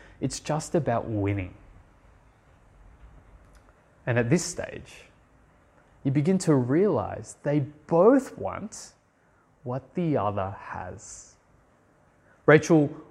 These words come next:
wants children that Leah's able to have, and Leah wants the affection from Jacob that Rachel has.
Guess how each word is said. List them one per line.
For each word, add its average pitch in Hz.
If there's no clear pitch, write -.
wants 117
children 156
that 135
Leah's 127
able 151
to 151
have, 151
and 143
Leah 156
wants 147
the 131
affection -
from 175
Jacob 110
that 131
Rachel 139
has. -